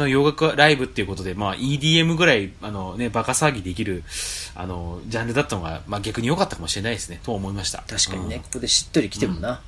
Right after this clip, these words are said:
Speaker 1: そうそうそう。うん。
Speaker 2: やっぱ来年はちょっとこう、復帰イベントということで、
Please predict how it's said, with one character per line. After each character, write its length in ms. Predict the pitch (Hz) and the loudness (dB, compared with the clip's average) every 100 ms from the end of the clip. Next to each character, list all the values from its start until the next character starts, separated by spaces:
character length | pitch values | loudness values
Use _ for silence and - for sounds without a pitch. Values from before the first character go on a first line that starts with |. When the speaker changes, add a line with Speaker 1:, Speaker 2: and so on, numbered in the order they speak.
| - - - - - - - | -18 -18 -18 -18 -18 -18 -16
Speaker 1:
そ 160 | - 95 | -10 -6
う 40 | 80 | -6
そ 140 | 85 | -4
う 20 | |
そ 320 | - 87 82 - - - - 107 | -4 -6 -8 -12 -18 -18 -14 -8
う。 40 | |
う 20 | |
ん。 280 | 98 90 80 - - - - - | -6 -6 -8 -10 -16 -18 -18 -12
Speaker 2:
や 80 | |
っ 20 | - | -2
ぱ 60 | |
来 220 | 113 127 | 2 4
年 180 | 139 147 | 6 8
は 220 | 151 151 | 8 8
ち 80 | 143 | 4
ょ 20 | |
っ 40 | 151 | -4
と 140 | 117 | -6
こ 220 | 95 104 | -4 -4
う、 40 | 95 | -4
復 180 | - - - | -8 -14 -14
帰 420 | - 123 120 117 | -4 -2 0 -2
イ 40 | 110 | -2
ベ 140 | 117 | -4
ン 60 | 104 | -6
ト 80 | - | -8
と 80 | |
い 40 | 98 | -8
う 20 | |
こ 60 | 95 | -8
と 60 | |
で、 120 | 90 | -10